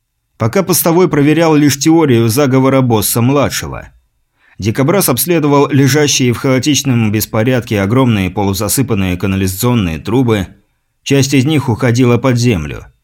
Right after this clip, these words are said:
Еще до катастрофы в апреле восемьдесят шестого года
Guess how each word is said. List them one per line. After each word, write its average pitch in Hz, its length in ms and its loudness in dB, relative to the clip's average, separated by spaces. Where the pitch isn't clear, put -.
Еще 98 320 0
до 165 120 0
катастрофы 151 680 0
в 101 100 -2
апреле 139 380 0
восемьдесят 127 640 0
шестого 117 420 -2
года 123 440 0